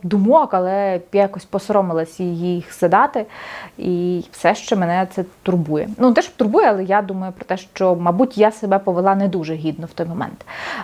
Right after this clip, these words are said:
Е, умовно, коли в умовні двадцять, е, мій друг, е, сказав мені, що він бісексуал, я теж якось не так уже знітилась, але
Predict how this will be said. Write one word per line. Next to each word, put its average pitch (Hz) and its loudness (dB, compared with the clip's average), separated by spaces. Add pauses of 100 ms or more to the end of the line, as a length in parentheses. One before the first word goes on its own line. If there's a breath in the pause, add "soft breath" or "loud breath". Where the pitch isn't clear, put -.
Е, 190 6
умовно, 311 6
коли 277 2
в 214 0
умовні 254 2
двадцять, 208 0
е, 190 -2 (100)
мій 220 2
друг, 202 -4 (380 loud breath)
е, 185 2
сказав 190 2
мені, 202 0
що 196 -8
він 196 0
бісексуал, 196 2
я 202 2 (580)
теж 269 4
якось 202 0
не 220 4
так 233 2
уже 202 0
знітилась, 240 2 (460 loud breath)
але 220 2